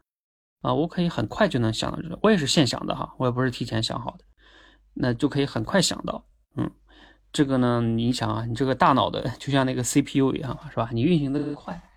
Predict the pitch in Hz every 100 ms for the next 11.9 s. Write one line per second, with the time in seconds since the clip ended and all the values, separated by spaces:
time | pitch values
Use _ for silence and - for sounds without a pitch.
0 | _ 120 110 - _ _ - - - _
1 | - 123 120 117 135 123 113 110 117 113
2 | 107 120 113 113 113 113 135 120 127 120
3 | 113 127 110 - - - 160 _ _ _
4 | _ _ - - - - 165 - - 131
5 | 123 - 131 135 131 127 - 135 151 165
6 | 139 - 160 147 175 156 131 117 110 139
7 | 156 160 - 117 120 147 147 127 113 123
8 | 123 113 113 113 - 143 123 117 120 120
9 | 113 113 107 110 - 110 - _ - -
10 | - 120 123 - - - 147 139 123 113
11 | 123 120 - 120 117 120 117 110